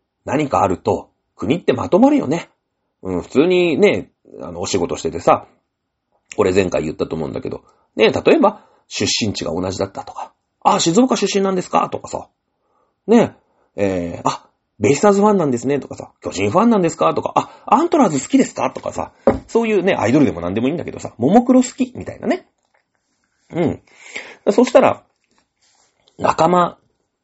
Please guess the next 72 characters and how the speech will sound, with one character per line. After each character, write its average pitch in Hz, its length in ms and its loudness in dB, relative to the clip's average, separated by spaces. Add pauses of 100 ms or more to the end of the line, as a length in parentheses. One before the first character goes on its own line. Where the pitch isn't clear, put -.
(320)
意 156 120 0
識 - 260 -4
強 220 260 4
く 190 120 0
な 123 100 2
る 214 100 6
じ 120 80 -2
ゃ 107 60 -8
な - 80 -16
い - 40 -20
で - 40 -20
す - 100 -16
か。 - 200 -18 (800)
ね。 262 340 0 (320)
サ - 120 -2
サ 95 140 -2
ン 104 60 0
朝 139 160 6
ペ 170 100 4
ル 175 80 4
シ - 80 0
ャ - 40 4
は 95 40 0
そ 160 200 2
う 220 60 8
や 214 60 2
っ 208 80 -8
て 202 100 -2
国 185 260 0
を 185 80 4
強 190 240 4
く 180 100 -6
し - 60 -10
た。 - 120 -16 (300)
そ 262 180 6
ん 302 160 2
な 302 140 4
サ 220 120 0
サ 254 160 2
ン 269 140 4
朝 254 200 6
ペ 254 140 4
ル 226 60 4
シ 196 100 2
ャ 196 40 4
が 170 100 0
強 202 320 4
く、 208 140 -6
ね、 214 240 -2 (120)
あ - 120 -8
の、 190 140 -4
攻 226 180 2
め 156 80 4
て 92 80 -6
き - 60 -16
て 95 80 -2
る 73 60 2
わ 85 100 0
け - 100 -10
よ。 - 160 -12 (600)
「な 143 260 4
ん 269 120 6
で 143 80 2
あ 101 120 -2
い 101 60 -6
つ 101 120 -6
ら 95 80 -4
強 - 220 -10
い - 40 -16
ん 104 60 -20
だ」 - 120 -20
と。 - 80 -20